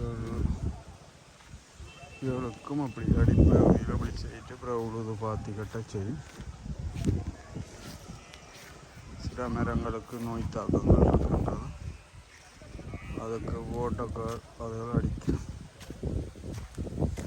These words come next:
ഇത് ഒരു മരം നോയ് താക്കത്തുക്കു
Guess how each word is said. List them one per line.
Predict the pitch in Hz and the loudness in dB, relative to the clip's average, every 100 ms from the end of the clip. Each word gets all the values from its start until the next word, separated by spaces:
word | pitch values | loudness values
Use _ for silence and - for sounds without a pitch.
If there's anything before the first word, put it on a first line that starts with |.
| - - - - - - - - - - - - - - - - - | -6 -6 -12 -16 -14 -14 -14 -14 -14 -14 -18 -20 -20 -20 -20 -14 -10
ഇത് | - - - - - - - - - - - - - - - - - - - - - | -8 -4 -2 -2 0 2 4 2 0 -2 -4 -6 -10 -12 -16 -18 -20 -20 -18 -20 -14
ഒരു | 117 113 | -10 -8
മരം | 110 117 127 | -8 -6 -6
നോയ് | 117 110 98 | -6 -8 -8
താക്കത്തുക്കു | 104 98 101 98 101 | -12 -10 -10 -10 -12